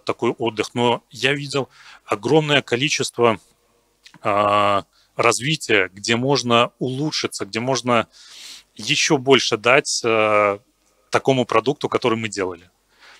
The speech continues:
Он был классный на тот момент, он был самый лучший,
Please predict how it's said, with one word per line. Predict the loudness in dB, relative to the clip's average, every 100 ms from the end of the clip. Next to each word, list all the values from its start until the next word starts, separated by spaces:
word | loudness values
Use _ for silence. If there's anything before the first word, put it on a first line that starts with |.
| _
Он | 2 4
был | 2 0
классный | 2 2 2 0
на | 0
тот | 2 0
момент, | 0 -2 -2
он | -2
был | -2
самый | -2 -2 -2 0
лучший, | -2 -2 -2 -2 -4